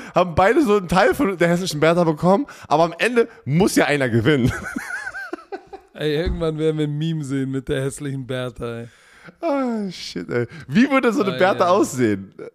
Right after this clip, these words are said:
Speaker 1: wenn man sie wirklich
Speaker 2: Keine
Speaker 1: als
Speaker 2: Ahnung,
Speaker 1: Person
Speaker 2: das ist
Speaker 1: einmal
Speaker 2: ja,
Speaker 1: vorstellen würde?
Speaker 2: das ist ja, das ist ja vielleicht, die hässliche Bertha kann ja auch ein hässlicher Bert sein. Das kann ja auch ein Mann sein.
Speaker 1: Bert, boah, wie lange habe ich diesen Namen nicht mehr gehört, ey?
Speaker 2: Ja, Bert, der hässliche Bert. Komm, wir machen daraus lieber einen Mann.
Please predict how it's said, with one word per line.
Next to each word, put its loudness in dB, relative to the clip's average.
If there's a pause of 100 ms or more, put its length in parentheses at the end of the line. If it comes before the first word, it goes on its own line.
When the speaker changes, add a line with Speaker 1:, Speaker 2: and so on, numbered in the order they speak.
(160)
Speaker 1:
wenn 4
man 2
sie 0
wirklich 0
Speaker 2:
Keine 2
Speaker 1:
als 2
Speaker 2:
Ahnung, -2
Speaker 1:
Person 2
Speaker 2:
das 0
ist 0
Speaker 1:
einmal 2
Speaker 2:
ja, -2
Speaker 1:
vorstellen -2
würde? -10
Speaker 2:
das -6
ist -10
ja, -4
das -10
ist -12
ja -2
vielleicht, -2 (360)
die -4
hässliche -4
Bertha -4
kann -8
ja -2
auch -6
ein -6
hässlicher -6
Bert -6
sein. -16
Das -16
kann -8
ja -2
auch 0
ein 0
Mann 2
sein. -10 (380)
Speaker 1:
Bert, 2
boah, 2
wie -2
lange 0
habe 2
ich -2
diesen -6
Namen -2
nicht -6
mehr -10
gehört, -6
ey? -10
Speaker 2:
Ja, -10 (160)
Bert, -4 (160)
der -4
hässliche -4
Bert. -4 (140)
Komm, 0
wir 2
machen 2
daraus -2
lieber -4
einen -6
Mann. -8